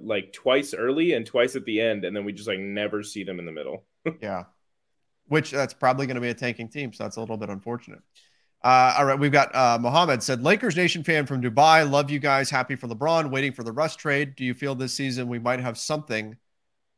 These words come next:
Speaker 2: uh, if no trade? Do you think the Lakers, uh, can come to the United Ar-, United Arab Emirates?" I don't know if they're gonna do any overseas game. They, I know they're gonna do some, but I don't know if the Lakers are gonna do any anytime soon.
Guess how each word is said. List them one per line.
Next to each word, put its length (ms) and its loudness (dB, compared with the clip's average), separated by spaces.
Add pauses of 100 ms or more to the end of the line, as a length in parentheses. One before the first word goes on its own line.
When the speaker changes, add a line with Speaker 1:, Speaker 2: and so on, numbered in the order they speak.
Speaker 2:
uh, 260 -2
if 220 0
no 260 0
trade? 380 0
Do 60 -6
you 40 -4
think 160 -6
the 60 -8
Lakers, 500 -8 (140)
uh, 160 -2
can 160 -8
come 260 -4
to 80 -14
the 80 -8
United 380 -2
Ar-, 640 -6
United 400 0
Arab 260 -2
Emirates?" 420 -4 (960)
I 120 8
don't 220 0
know 400 4
if 200 -2
they're 140 2
gonna 180 0
do 160 0
any 160 0
overseas 540 -4
game. 280 -2
They, 180 2
I 100 4
know 100 2
they're 120 0
gonna 200 -2
do 160 -2
some, 400 2
but 140 -2
I 100 2
don't 120 -2
know 60 0
if 80 -12
the 100 -6
Lakers 460 -4
are 60 -10
gonna 180 -12
do 240 -8
any 220 -8
anytime 400 -10
soon. 360 -12